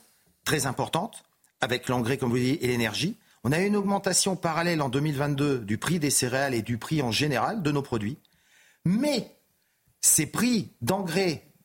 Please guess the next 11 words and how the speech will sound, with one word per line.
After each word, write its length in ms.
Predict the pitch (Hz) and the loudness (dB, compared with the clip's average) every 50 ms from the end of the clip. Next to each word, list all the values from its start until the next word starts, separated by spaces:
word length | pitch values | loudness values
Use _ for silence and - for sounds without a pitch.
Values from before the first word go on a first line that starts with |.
| _ _ - - | _ _ -18 -8
de, 360 | 117 113 143 135 127 127 117 | -2 0 2 2 2 2 2
de, 220 | 117 123 135 110 | 2 2 2 2
de, 200 | 110 110 110 107 | 2 2 2 2
de, 280 | 101 98 107 101 95 90 | 0 0 -2 -2 -2 0
je 120 | 101 - | 0 0
dirais, 220 | 120 107 127 131 139 | 0 0 0 0 0
d'intrants 640 | 117 175 196 208 202 - - 180 190 180 160 - - _ _ - - - | 0 0 0 -2 -2 -2 0 0 0 0 -2 -6 -12 _ _ -16 -6 -2
et 80 | 180 | 2
surtout 320 | 180 - - 202 - - 226 | 4 4 4 2 2 0 0
de 60 | 208 | 2
matériel 560 | 202 190 - - 196 190 196 196 185 160 - | 2 0 2 0 0 2 2 2 2 0 -2